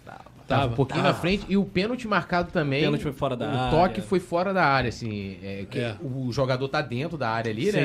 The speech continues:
Speaker 3: Sim.
Speaker 2: Ele, mas o
Speaker 3: Sim.
Speaker 2: toque ele ocorre quando ele tá
Speaker 3: Sim.
Speaker 1: O
Speaker 2: fora.
Speaker 1: Fluminense jogou
Speaker 3: É
Speaker 1: mais,
Speaker 3: fogo, né?
Speaker 1: mereceu
Speaker 3: É.
Speaker 1: a classificação,
Speaker 3: É.
Speaker 1: mas
Speaker 2: Jogou
Speaker 1: olha,
Speaker 2: muito,
Speaker 1: a arbitragem
Speaker 2: jogou,
Speaker 1: deu
Speaker 2: jogou
Speaker 1: aquela
Speaker 2: muito.
Speaker 1: ajudinha.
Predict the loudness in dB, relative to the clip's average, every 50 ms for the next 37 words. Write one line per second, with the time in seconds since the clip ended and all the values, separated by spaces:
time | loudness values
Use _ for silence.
0 | 0 0 -4 -6 -8 -8 -8 -8 -10 -8 -8 -2 0 2 2 2 2 0 -2 -2
1 | -2 -4 -4 -2 0 0 0 0 -2 -4 -6 -6 -8 -8 -4 -2 -2 0 0 0
2 | 0 0 0 0 0 2 2 2 2 2 4 6 6 8 8 8 8 8 10 8
3 | 8 8 6 6 6 6 6 6 6 6 6 6 4 4 2 0 0 0 -2 2
4 | 2 4 6 6 6 6 10 10 10 10 12 10 8 8 6 6 8 8 8 8
5 | 8 6 4 4 4 2 2 4 4 4 4 4 2 2 0 -2 -6 -6 -6 -6
6 | -6 -6 -8